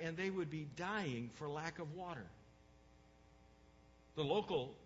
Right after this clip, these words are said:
guys who knew the turf, they, they may come out there 'cause see the boat stranded, and, and they'd,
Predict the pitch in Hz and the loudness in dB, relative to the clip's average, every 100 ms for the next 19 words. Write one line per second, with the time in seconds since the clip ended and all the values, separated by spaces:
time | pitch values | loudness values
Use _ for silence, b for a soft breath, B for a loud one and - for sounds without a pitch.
0 | - - - - 123 117 156 143 135 143 | -20 -20 -20 -4 0 0 0 -2 -2 0
1 | 139 120 175 180 - 143 185 131 165 175 | -2 -2 -2 -4 0 2 2 2 2 2
2 | 151 151 131 135 135 175 147 120 139 131 | 0 0 0 0 0 -2 -2 -6 -4 -4
3 | 123 127 220 - 135 147 180 120 107 B | -2 -2 -2 -2 -2 0 0 -2 -6 B
4 | B 151 139 139 | B 0 2 0